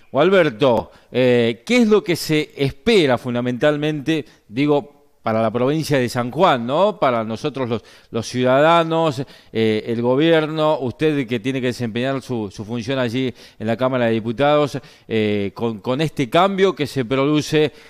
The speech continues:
digo, primero, eh, por el lado de, de Sergio Massa como superministro y después analizamos la llegada de Cecilia Moró a la Cámara de, de Diputados.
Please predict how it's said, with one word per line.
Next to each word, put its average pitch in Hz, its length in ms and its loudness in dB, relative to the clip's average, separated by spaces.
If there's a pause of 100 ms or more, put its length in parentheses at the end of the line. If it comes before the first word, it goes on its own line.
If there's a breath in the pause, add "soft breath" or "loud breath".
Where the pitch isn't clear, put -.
digo, 120 360 0
primero, 147 520 2 (260 soft breath)
eh, 104 640 -2 (120)
por 127 180 0
el 131 160 2
lado 160 440 4
de, 117 440 0
de 107 120 -4
Sergio 151 380 -2
Massa 147 380 -2
como 120 260 -4
superministro 135 680 -4
y 175 60 2
después 143 300 -2
analizamos 143 640 -2 (240 loud breath)
la 120 100 -2
llegada 131 380 2
de 127 80 0
Cecilia 131 400 -6
Moró 127 360 0 (200 loud breath)
a 110 100 -2
la 117 140 0
Cámara 123 420 0
de, 107 340 -4
de 101 200 -2
Diputados. 95 720 -4